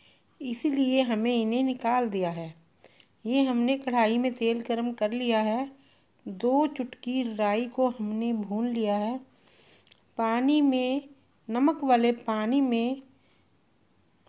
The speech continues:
उन करेलों को धोकर पानी समेत ही हम तेल में ऐसे डाल देंगे और इसको ओपनली पकाएंगे।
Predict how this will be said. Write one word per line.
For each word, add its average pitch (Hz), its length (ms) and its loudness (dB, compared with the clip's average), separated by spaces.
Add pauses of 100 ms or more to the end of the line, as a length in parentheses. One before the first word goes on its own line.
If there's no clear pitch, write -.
(280)
उन 269 320 -2
करेलों 240 500 4
को 277 240 4
धोकर 240 720 2 (760)
पानी 240 360 0
समेत 247 580 -2
ही 233 120 0
हम 233 480 -6 (160)
तेल 226 280 0
में 226 220 -2
ऐसे 214 380 -4
डाल 202 320 -2
देंगे 208 460 -4 (880)
और 247 200 0
इसको 254 360 -2 (160)
ओपनली 277 540 4
पकाएंगे। 165 640 -2